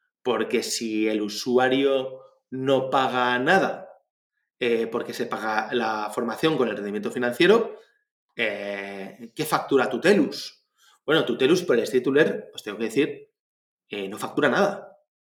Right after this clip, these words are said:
O sea, nosotros no facturamos nada por este producto. No es un producto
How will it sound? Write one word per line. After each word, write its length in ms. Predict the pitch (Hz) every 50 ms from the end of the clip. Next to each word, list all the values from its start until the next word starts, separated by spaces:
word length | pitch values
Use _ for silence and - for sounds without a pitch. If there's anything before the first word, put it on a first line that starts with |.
| _ _ _ _ _ _
O 100 | _ -
sea, 140 | - 113
nosotros 320 | 101 101 - - 147 135 143
no 120 | 143 156
facturamos 680 | - - 185 - - - 139 156 151 127 - - - 123
nada 200 | 120 117 113 113
por 120 | 117 113
este 160 | 113 - 127
producto. 520 | 113 113 110 101 101 98 - 95 92 - - - - - - _ _ _
No 120 | 127 143 190
es 100 | 190 -
un 120 | 254 226
producto 720 | 226 180 147 135 180 180 185 - 147 127 - - - -